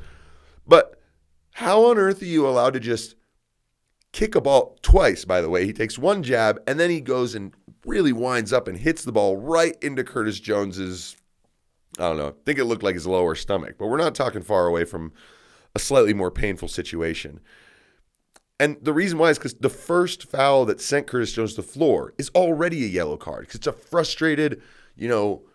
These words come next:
foot ho-, leg, hooks his leg around him, drops him to the ground, takes a little stab. That's a yellow. For him to take the second one where he smashes the ball into him,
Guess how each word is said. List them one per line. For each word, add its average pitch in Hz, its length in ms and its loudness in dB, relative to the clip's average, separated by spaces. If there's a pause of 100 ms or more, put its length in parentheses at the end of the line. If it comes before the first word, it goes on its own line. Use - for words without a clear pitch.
(480)
foot - 440 0
ho-, - 200 -6
leg, 110 460 -2
hooks 127 240 -4
his 92 160 -8
leg 127 240 0
around 151 340 2
him, 139 120 -6
drops - 380 0
him 139 120 -4
to 131 60 0
the 120 100 -4
ground, 131 580 0
takes 135 220 -8
a 131 40 -4
little 123 180 -2
stab. 135 500 -2
That's - 220 -4
a - 40 -4
yellow. 147 460 0 (720)
For 156 80 -2
him 214 160 0
to 214 60 -2
take 156 240 -2
the 113 80 -8
second - 360 0
one 98 140 -4
where 92 80 -4
he 95 80 -6
smashes 131 480 -2
the 87 60 -12
ball 117 320 6
into 82 200 -4
him, 80 140 -10